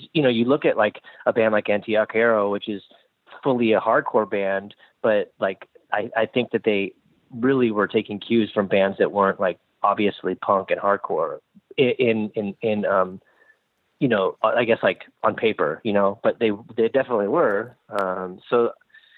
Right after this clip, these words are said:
I think we were just able to be creative. Uh, we, are we not, not that we were able to, but we were allowed to be.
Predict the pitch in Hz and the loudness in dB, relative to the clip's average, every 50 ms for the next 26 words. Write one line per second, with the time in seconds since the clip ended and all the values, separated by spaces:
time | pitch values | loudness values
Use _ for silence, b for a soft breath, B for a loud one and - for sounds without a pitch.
0 | b b b _ - - 127 - - 160 185 185 175 160 151 - - - 110 123 | b b b _ -12 -10 -4 -2 0 0 2 2 2 2 0 -2 -2 -4 0 0
1 | 139 131 110 107 107 - - - 95 92 101 107 117 127 113 104 _ _ _ - | 0 0 0 -2 -2 -8 -8 -12 -10 -6 -6 -2 -2 -2 -2 -4 _ _ _ -14
2 | 110 104 - _ _ _ _ _ _ _ - 113 110 - 139 147 - 151 156 156 | -14 -14 -16 _ _ _ _ _ _ _ 0 0 0 0 0 0 0 0 0 0
3 | 170 175 - 180 180 156 - - b b b b b _ _ - 175 185 226 185 | 0 -2 -2 -4 -4 -4 -6 -10 b b b b b _ _ -2 0 0 2 2
4 | 147 135 117 127 139 139 147 135 - - 113 113 120 139 131 135 123 117 107 110 | 0 0 -2 -4 -4 -2 -4 -6 -6 -6 -10 -8 -8 -8 -6 -4 -4 -4 -2 -2
5 | 107 107 113 113 - - 110 - 87 71 - - | 0 0 -2 -2 -6 -10 -18 -18 -18 -20 -20 -20